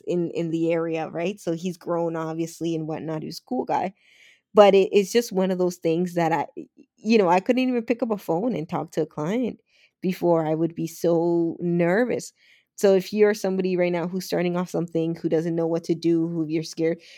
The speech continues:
remember that we all have been there. We've all have been the new person. We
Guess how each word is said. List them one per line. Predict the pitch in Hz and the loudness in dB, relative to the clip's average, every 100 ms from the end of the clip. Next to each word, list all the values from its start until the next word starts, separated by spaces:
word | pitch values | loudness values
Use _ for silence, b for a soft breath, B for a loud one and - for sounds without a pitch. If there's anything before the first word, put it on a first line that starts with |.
| B - | B 2
remember | 190 202 226 | 2 4 2
that | 185 | 2
we | 180 180 - | 2 0 2
all | 160 180 180 180 175 170 | 4 6 6 4 2 -2
have | - 202 165 165 | -2 0 0 0
been | 165 160 | -2 0
there. | 156 156 | -2 -2
We've | 160 165 - | -4 -6 -2
all | 165 165 170 | 2 2 2
have | 170 165 | -2 -4
been | 160 160 160 | -2 0 0
the | |
new | 160 156 | -2 -4
person. | - 160 - 165 165 | -4 -8 -6 -6 -4
We | 156 | -6